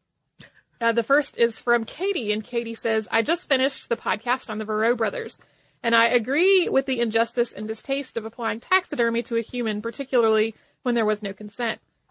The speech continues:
However, I've also wondered about this in the context of mummies found in E-, Egypt. I acknowledge that these are different situations, but the subject reminded me of it.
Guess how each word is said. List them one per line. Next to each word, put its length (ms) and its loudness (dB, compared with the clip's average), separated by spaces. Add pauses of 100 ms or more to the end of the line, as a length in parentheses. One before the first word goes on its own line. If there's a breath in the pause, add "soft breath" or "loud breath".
(100)
However, 240 6
I've 160 4
also 440 4
wondered 600 0
about 260 0
this 220 -6
in 220 -4
the 120 -2
context 500 0
of 140 0
mummies 380 0
found 180 -2
in 140 -4
E-, 300 -6
Egypt. 600 -6
I 140 0
acknowledge 420 0
that 80 -10
these 140 -2
are 40 0
different 280 -6
situations, 560 0
but 140 0
the 60 -10
subject 300 0
reminded 320 -2
me 140 -8
of 160 -4
it. 200 -6